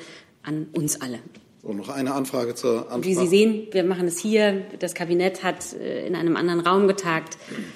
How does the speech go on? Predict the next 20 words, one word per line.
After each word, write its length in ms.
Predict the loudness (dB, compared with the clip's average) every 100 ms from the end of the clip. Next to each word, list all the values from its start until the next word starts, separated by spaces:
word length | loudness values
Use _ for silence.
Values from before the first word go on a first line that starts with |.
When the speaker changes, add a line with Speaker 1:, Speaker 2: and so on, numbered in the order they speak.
| -20 _ -12
Speaker 1:
Ähm, 680 | -6 -4 -2 -2 -4 -8 -16 -20 _ _ -10
also 240 | -2 -2 -4 -2
alleine 460 | 0 4 6 6
diese, 420 | 6 6 6 4 -2 -12 0
äh, 600 | 2 2 0 -2 -6 -10 -14 -8
dieses 260 | -2 -2
Social 320 | 4 4 6 6
Distancing, 680 | 6 8 6 4 0 0
also 260 | -2 -2 -2
den 200 | -2 -4
Kontakt 400 | -4 -4 -6 -4
zu 100 | 2
minimieren, 520 | 2 4 2 -2 -4 -8 -20 -20 -20 -4
ist 200 | -2 0
eben 240 | 0 2 0
schon, 320 | 0 -2 -4 -14 -20 _ _ _ _ -20 -16
äh, 400 | -12 -12 -12 -8
eine 160 | -2 2
wichtige 360 | 2 2 -4
Maßnahme. 520 | -4 -8 -10 -12 -12